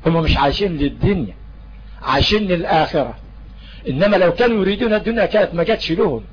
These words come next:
ما كانتش جات إيه؟ انظر بقى إلى التاريخ عشان ينصفك. قال: "التاريخ بينصفني". قال: أيوة، أمة الإسلام بقى لها كم قرن يا مولانا؟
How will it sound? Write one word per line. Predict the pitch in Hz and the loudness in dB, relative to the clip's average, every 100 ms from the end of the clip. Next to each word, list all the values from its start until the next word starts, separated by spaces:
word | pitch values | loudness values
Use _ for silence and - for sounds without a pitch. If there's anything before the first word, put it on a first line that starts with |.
| - - - - - - - - - - - - - - | -18 -20 -18 -18 -18 -18 -20 -20 -20 -20 -18 -18 -12 -6
ما | |
كانتش | 127 180 180 | 0 2 2
جات | 160 175 | 2 2
إيه؟ | 196 180 160 - - - - - - - - 233 | 4 2 0 -6 -18 -18 -18 -18 -18 -18 -4 2
انظر | 240 214 185 | 2 2 0
بقى | 165 160 190 | 2 2 4
إلى | 185 160 | 4 2
التاريخ | - 165 147 135 117 - - | 2 2 2 0 -6 -8 -6
عشان | 127 214 180 | 0 0 0
ينصفك. | 170 - 165 - - - - - - - - - - | -4 -4 -6 -8 -12 -16 -18 -20 -18 -14 -14 -6 0
قال: | 170 - 180 | 0 2 0
"التاريخ | 165 - 202 - | 0 2 2 2
بينصفني". | 180 196 160 233 180 | 2 2 4 2 2
قال: | 165 170 | 2 2
أيوة، | 190 156 147 151 - - - - - - - - | 4 4 4 2 0 -8 -18 -18 -18 -18 -18 0
أمة | 277 339 240 208 196 | 2 2 2 2 2
الإسلام | 202 190 - 208 208 202 - | 0 -2 0 4 4 2 0
بقى | 165 180 - | 0 2 4
لها | 180 165 | 4 2
كم | 180 151 | 0 -2
قرن | - 175 143 139 | 0 0 0 -2
يا | 127 | -2
مولانا؟ | 127 120 120 117 | -2 0 -2 -2